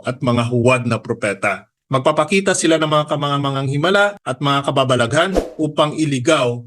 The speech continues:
kung maaari, maging ang mga hinirang ng Diyos. Kaya huwag kang magpakampante o kahit ang pamilya mo.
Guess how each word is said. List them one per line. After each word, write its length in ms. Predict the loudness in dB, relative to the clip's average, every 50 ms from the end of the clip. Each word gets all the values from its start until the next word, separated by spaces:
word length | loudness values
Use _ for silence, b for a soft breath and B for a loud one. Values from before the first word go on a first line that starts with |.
| -16 _ -10
kung 160 | -6 -4 -2
maaari, 800 | -2 0 0 2 2 4 4 4 4 2 2 2 0 -4 -12 _ _ _ -8
maging 480 | -4 -4 -2 0 2 4 4 4 2 2
ang 160 | -2 -2 -2
mga 160 | 0 0 0
hinirang 480 | 0 0 0 0 0 0 0 0 0 -2
ng 120 | -2 0 2
Diyos. 400 | 2 2 2 0 -4 -6 -4 -4 -4 -4 -6 -10 -4
Kaya 240 | -2 0 0 2
huwag 240 | 2 0 0 -2 -2
kang 160 | 0 0 0
magpakampante 1040 | 0 0 -2 -4 -6 -4 -4 -4 -2 -2 -2 -2 -2 -2 0 0 0 0 -2 -8 -16 _ -10
o 80 | -8
kahit 400 | -6 -2 -2 0 0 0 0 0
ang 160 | -2 -4 -2 -2
pamilya 400 | -2 -2 0 0 2 0 0 0
mo. 240 | -4 -8 -10 _